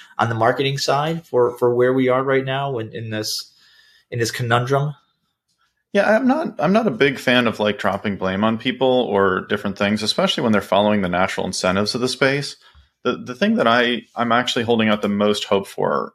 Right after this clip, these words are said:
Speaker 2: you know, I'll kind of answer it in, like, a future forward kind of way, is what I'm starting to see happen, 'cause we've always, we've had regulators. That's been the one big bat outside of the attackers themselves, right, to make things
Speaker 1: Mm-hmm.
Speaker 2: go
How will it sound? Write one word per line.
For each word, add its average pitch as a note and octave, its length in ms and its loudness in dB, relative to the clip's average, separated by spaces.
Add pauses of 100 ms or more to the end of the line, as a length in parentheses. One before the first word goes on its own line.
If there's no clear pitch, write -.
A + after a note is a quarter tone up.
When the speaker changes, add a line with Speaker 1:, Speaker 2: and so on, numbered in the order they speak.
(140)
Speaker 2:
you G2+ 60 -8
know, G2 120 2
I'll F#2 120 2
kind A2 160 0
of G2+ 60 2
answer G2+ 300 2
it G#2 60 -4
in, F#2+ 60 -4
like, F#2 200 -4
a - 40 -14
future G#2 340 -4
forward G2 400 0
kind F2+ 140 -2
of F2 120 -8
way, - 260 -2 (640)
is A#2 260 0
what B2 220 0
I'm E3 100 2
starting D3+ 360 2
to A#2 60 0
see A2+ 220 -4
happen, G2+ 560 -2
'cause G#2+ 180 -6
we've B2 140 2
always, D3+ 240 2
we've C3 160 0
had B2+ 160 2
regulators. - 480 0
That's A2+ 160 2
been A#2+ 160 0
the G#2 80 4
one G2+ 240 2
big F#2+ 260 -2
bat E2+ 280 0 (240)
outside G2 400 2
of F#2+ 80 0
the G2+ 80 0
attackers F#2+ 460 -2
themselves, F2 440 -4
right, F#2+ 220 2
to - 80 -6
make F#2+ 240 0
things F#2 320 -4
Speaker 1:
Mm-hmm. A#2 220 -6
Speaker 2:
go F#2+ 260 0